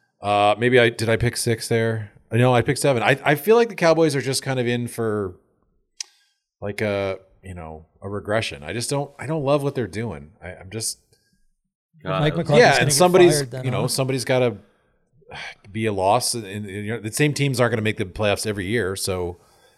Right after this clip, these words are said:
Speaker 1: uh, I'm gonna, I'm gonna choose the Cowboys to fall out.
Speaker 2: Mike McCarthy calling plays is, that's gotta affect his game management, which is already highly questionable. Which is, it could be just, like, an awesome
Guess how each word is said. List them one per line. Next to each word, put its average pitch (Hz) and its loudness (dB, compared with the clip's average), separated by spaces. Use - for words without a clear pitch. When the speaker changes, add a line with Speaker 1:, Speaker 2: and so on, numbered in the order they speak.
Speaker 1:
uh, 90 -10
I'm 95 -8
gonna, 101 -4
I'm - -20
gonna 104 -8
choose 107 -2
the 101 -10
Cowboys 117 0
to 110 -6
fall 123 0
out. 131 -4
Speaker 2:
Mike 147 -6
McCarthy 160 -8
calling 123 -8
plays 104 -6
is, 90 -18
that's - -6
gotta 107 -2
affect - -6
his 101 -10
game 101 -8
management, 92 -12
which 90 -16
is 87 -12
already 85 -10
highly 92 -12
questionable. 76 -14
Which 90 -16
is, 92 -16
it 92 -16
could 135 -4
be 120 -6
just, 82 -14
like, 73 -16
an 73 -20
awesome 76 -12